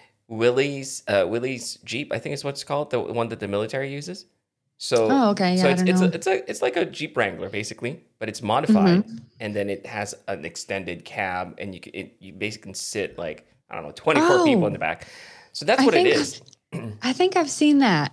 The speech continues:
Speaker 2: It has, like, doors in the back where they get in.
Speaker 1: Yeah, it's not even a door anymore. It's just, like, an opening, and they're always, like,
Speaker 2: <laughs>
Speaker 1: uh,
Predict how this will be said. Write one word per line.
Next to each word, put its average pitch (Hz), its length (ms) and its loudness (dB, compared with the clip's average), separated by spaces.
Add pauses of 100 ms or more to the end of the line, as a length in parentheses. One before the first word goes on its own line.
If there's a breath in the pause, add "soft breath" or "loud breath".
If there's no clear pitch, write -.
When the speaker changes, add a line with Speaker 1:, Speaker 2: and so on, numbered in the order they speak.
(100)
Speaker 2:
It 233 100 4
has, 254 200 2
like, 226 140 4
doors 226 320 4
in 262 60 4
the 269 80 4
back 247 260 2
where 262 80 2
they 220 100 2
get 214 160 2
in. 247 220 2 (260 loud breath)
Speaker 1:
Yeah, 156 240 4
it's 135 180 0
not 202 140 4
even 131 240 0
a 113 60 4
door 120 300 4
anymore. 98 280 0
It's 101 100 -6
just, 113 160 -6
like, 104 120 -2
an 95 100 -4
opening, 98 400 -2 (140)
and 110 240 0
they're 120 140 2
always, 147 360 2
like, 120 360 -2 (520)
Speaker 2:
<laughs> - 220 0
Speaker 1:
uh, 90 340 0